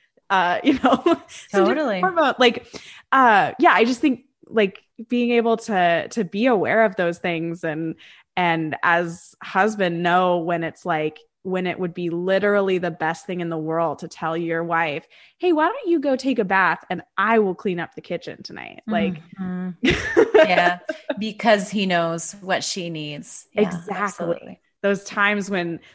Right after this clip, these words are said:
Speaker 1: when we need a little bit more, uh, self-care or quiet time. And, and then those other times when it's like, we are on top of the world and doing everything on our to-do list and everybody else's to-do list. <laughs>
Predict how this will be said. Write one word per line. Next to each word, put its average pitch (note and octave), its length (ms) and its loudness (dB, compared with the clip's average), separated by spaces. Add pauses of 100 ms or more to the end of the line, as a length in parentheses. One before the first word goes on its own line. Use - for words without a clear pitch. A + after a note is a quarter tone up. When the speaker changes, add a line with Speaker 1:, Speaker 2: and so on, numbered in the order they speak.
Speaker 1:
when A3+ 200 2
we A#3 120 6
need A#3 160 4
a A3 60 4
little F#3+ 240 2
bit F3+ 200 0
more, E3+ 520 0
uh, D#3+ 260 0
self-care D#3+ 720 -2
or D#3 120 -4
quiet D#3 480 -4
time. D#3+ 400 -6
And, E3+ 180 -8
and F#3 240 -2
then F#3+ 140 -2
those G3+ 180 -2
other A3 180 2
times A#3 360 -2
when G#3 100 -4
it's G3 160 -6
like, F3 240 0
we G3+ 160 -4
are F#3+ 80 -2
on E3 160 -2
top F3+ 260 -4
of F#3 60 -10
the F3 80 -6
world E3+ 300 -4 (100)
and E3+ 220 -8
doing D#3+ 320 -8 (200)
everything F3 760 4
on G#2 140 -6
our E3+ 120 -4
to-do F3+ 300 -6
list F#3+ 320 -2 (300)
and A#3 200 4
everybody F3 360 -2
else's - 320 -10
to-do - 280 -18
list. - 380 -16 (340)
<laughs> - 80 2